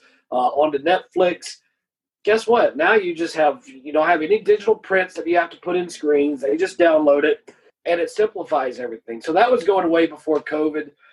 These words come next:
covid is now gonna be a crutch. And again, you're just gonna see your superhero movies, your big budget movies,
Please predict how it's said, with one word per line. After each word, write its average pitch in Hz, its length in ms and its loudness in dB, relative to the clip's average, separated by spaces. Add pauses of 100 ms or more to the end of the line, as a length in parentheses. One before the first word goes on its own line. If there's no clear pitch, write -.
(420)
covid 208 260 4
is 170 160 -8
now 170 200 0
gonna 160 180 -6
be 156 140 -4
a 147 80 -4
crutch. 143 600 -2
And 135 120 -6
again, 147 280 -2
you're 160 140 -2
just 170 180 -16
gonna 170 140 -2
see 165 180 -2
your 135 140 -8
superhero 160 680 2
movies, 147 460 0
your - 140 -20
big 160 220 0
budget 147 340 0
movies, 139 440 -2